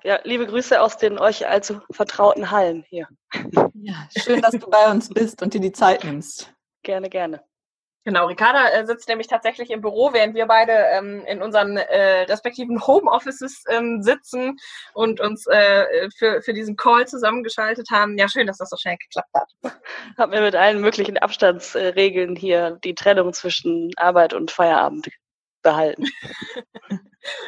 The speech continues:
Speaker 3: Ja, das, äh, das stimmt. Das ist, äh, man gewöhnt sich, ähm,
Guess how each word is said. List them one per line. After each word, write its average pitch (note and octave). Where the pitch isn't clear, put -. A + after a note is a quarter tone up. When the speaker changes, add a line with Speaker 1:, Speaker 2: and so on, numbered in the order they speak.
Speaker 3:
Ja, G#3+
das, G3+
äh, G#3
das -
stimmt. G3+
Das F#3+
ist, A#3+
äh, A3+
man A3+
gewöhnt A#3+
sich, C#4
ähm, A3+